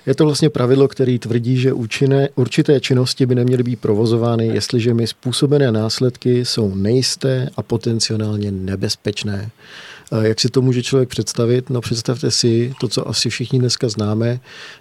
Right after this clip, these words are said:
Někdo zavolá anonymně do obchodního centra, že tam je bomba. A tak co se vlastně děje?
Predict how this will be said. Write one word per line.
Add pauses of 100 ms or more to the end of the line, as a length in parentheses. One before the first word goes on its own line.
Někdo
zavolá
anonymně
do
obchodního
centra,
že
tam
je
bomba. (760)
A
tak
co
se
vlastně
děje?